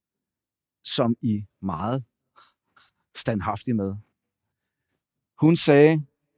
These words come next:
"Så længe at I bor hjemme under mit tag, så går vi i kirke." <laughs> Okay. <laughs> Og så var den bare ikke længere. <laughs>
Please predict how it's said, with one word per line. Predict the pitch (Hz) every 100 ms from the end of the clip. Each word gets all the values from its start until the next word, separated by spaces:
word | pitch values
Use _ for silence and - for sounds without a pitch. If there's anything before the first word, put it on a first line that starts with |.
| _ _ _ _ _ _
"Så | - - 123
længe | 123 151 180 214 208 - _ _ _ _ _ _ _
at | 117 120
I | 139
bor | - 139 135 143 143 _ -
hjemme | 117 123 139 151 - _ -
under | 120 120 123
mit | 120 123
tag, | - - 107 - - _ _ _ _ _ _ _ _ _ _ _
så | - - 87
går | - 123
vi | 107 113
i | 120 113
kirke." | 90 80 90 98 _ _ _ _ 135
<laughs> | - _ _ _ _ _ _ _ _ _
Okay. | 143 220 214 - _ - 453 -
<laughs> | - - - - -
Og | 147
så | 196
var | 226
den | 233 226
bare | 196
ikke | 214 160
længere. | 165 233
<laughs> | 226